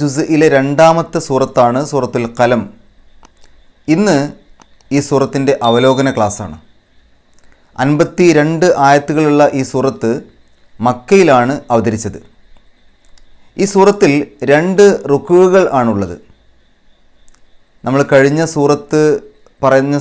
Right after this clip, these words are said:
സമയത്ത് സൂചിപ്പിച്ചിട്ടുണ്ട് എന്താണ് റുക്കുകൾ എന്നുള്ളത് കൊണ്ട് ഉദ്ദേശിക്കുന്നത് എന്ന്. മുൻകാല പണ്ഡിതന്മാരൊക്കെ നിസ്കാരത്തിൽ ഖുർആൻ പാരായണം ചെയ്യുന്ന സമയത്ത് ഒരു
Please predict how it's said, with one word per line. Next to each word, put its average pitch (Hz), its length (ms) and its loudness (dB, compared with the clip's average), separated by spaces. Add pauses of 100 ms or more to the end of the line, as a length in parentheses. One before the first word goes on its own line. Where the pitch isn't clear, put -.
സമയത്ത് 135 300 -2 (120)
സൂചിപ്പിച്ചിട്ടുണ്ട് 135 760 -2 (760)
എന്താണ് 143 400 0 (160)
റുക്കുകൾ 156 480 2 (140)
എന്നുള്ളത് 123 320 0
കൊണ്ട് 123 180 -2
ഉദ്ദേശിക്കുന്നത് 110 600 -4
എന്ന്. 76 140 -14 (1400)
മുൻകാല 143 420 4 (100)
പണ്ഡിതന്മാരൊക്കെ 135 840 0 (1300)
നിസ്കാരത്തിൽ 156 680 2 (340)
ഖുർആൻ 160 400 -2 (100)
പാരായണം 147 540 2
ചെയ്യുന്ന 143 240 -2 (120)
സമയത്ത് 131 380 -2 (1120)
ഒരു 165 160 2